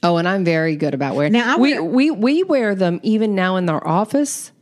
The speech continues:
Speaker 1: We're trying to do our life within our office now because we've, I mean, even though we've all <laughs> had it,
Speaker 2: We've all
Speaker 1: except for,
Speaker 2: had it.
Speaker 1: <laughs> you know, we've all been exposed. Um, we're trying to do, live our life like at a restaurant.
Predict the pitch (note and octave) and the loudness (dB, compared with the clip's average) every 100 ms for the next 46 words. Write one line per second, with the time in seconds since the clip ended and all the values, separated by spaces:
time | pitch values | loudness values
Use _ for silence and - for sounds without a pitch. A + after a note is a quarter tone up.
0 | _ _ _ _ _ G3+ G3 A3+ G#3+ G#3 | _ _ _ _ _ 0 0 0 0 0
1 | G3 G3 G3 - _ _ _ _ _ _ | 0 0 0 -4 _ _ _ _ _ _
2 | _ F3 F3+ F3 F3+ G3+ F#3+ F3+ F#3+ D3+ | _ 0 0 2 0 0 -2 0 0 0
3 | - D#3 F3 G#3 - A3 G#3+ A3 F#3 F3 | 0 -2 -2 -4 -2 -2 0 0 -2 0
4 | F3 F3 F3 E3+ D#3+ - F3+ F#3 F#3+ - | -2 0 0 -2 -2 -2 -2 0 0 2
5 | A#3 A#3 A3+ G3+ F3 - A3+ F#3 - - | 2 4 2 2 0 2 0 -2 -10 -18
6 | - A3+ A3+ A#3 C4+ A#3 C4 A#3+ C4+ A#3+ | -4 -2 0 0 0 2 2 2 2 2
7 | C4+ - A4 B3 E4+ - E4 B3 C4 C4 | 0 0 0 2 2 2 0 2 2 2
8 | B3+ D4 G#3 A#3 - - - A3+ G#3 F#3 | 2 0 -2 -2 -4 -12 -4 0 2 2
9 | F#3 - - A3 A#3 A#3+ A#3 F#3+ G#3 - | 0 -4 0 0 2 0 2 0 0 0
10 | A3 A3 G3+ F#3 F#3 F3 E3+ E3+ D#3+ C#3 | 2 2 2 0 0 0 0 0 0 -2
11 | - E2 | -4 -6